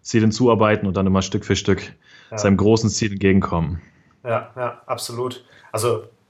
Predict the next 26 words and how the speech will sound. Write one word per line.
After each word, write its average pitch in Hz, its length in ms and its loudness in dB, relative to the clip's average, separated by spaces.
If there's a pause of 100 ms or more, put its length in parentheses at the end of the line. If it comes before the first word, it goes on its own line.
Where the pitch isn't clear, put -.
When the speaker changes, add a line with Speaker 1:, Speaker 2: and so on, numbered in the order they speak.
(120)
Speaker 2:
ja, 113 100 -2
man 131 140 4
muss 160 140 2
sich 143 160 0
halt 135 140 6
damit 131 220 2
auseinandersetzen, 120 800 -2
ne? 117 200 -10 (300)
Also, 110 420 -10 (160)
und 101 440 -18
irgendwie 110 520 -14
einfach 123 340 -8
anfangen 127 640 -4 (180)
und, 101 520 -16 (560)
ja, 107 140 -2
in 117 120 -8
kleinen 113 300 -4
Schritten 117 300 -14
einfach 107 280 -12
immer 104 200 -12
vorangehen, 95 560 -14
würd 95 100 -20
ich - 120 -20
sagen. 98 340 -18 (640)
Speaker 1:
Okay, 95 360 0 (120)
cool. 92 380 2